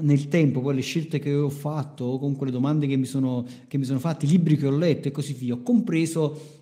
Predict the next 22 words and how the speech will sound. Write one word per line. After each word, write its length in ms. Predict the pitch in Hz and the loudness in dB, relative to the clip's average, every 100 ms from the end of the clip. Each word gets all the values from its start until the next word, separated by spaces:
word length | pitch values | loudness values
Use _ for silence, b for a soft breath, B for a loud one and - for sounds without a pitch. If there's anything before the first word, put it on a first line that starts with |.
| - | -4
che 140 | 160 | 2
molto 420 | 156 190 214 185 | 4 4 4 2
dipende 340 | 143 147 151 143 | 0 0 0 0
da, 320 | 127 123 127 | -2 -4 -6
da 160 | 135 131 | -2 0
noi 200 | 131 120 | 2 0
stessi. 480 | - 120 101 - | -4 -12 -10 -6
Quindi 600 | 139 208 190 - - - - | -2 0 2 0 -6 -18 -6
le 160 | 139 139 | -2 2
prime 400 | 185 240 196 160 | 6 6 6 2
cinque 440 | - 214 214 160 | 0 2 2 4
domande 540 | 151 165 170 127 127 123 | 4 4 2 2 0 -2
che 120 | 135 | -6
probabilmente 760 | - 127 135 139 139 175 170 | -8 -8 -4 -2 0 0 -2
bisogna 440 | 139 139 147 147 185 | -2 -2 0 0 0
farsi 380 | 156 147 143 143 | -2 -4 -4 -4
sono 160 | 131 | -2
delle 140 | 131 131 | 0 0
domande 800 | 151 131 135 131 131 127 - - | 0 2 2 2 0 -4 -10 -4
un 160 | 139 | -4
po' 180 | 143 156 | 2 4
introspettive. 1300 | 151 151 139 147 143 - - 131 - - 113 104 117 | 6 6 2 -2 -4 -6 -8 -8 -8 -14 -12 -10 -12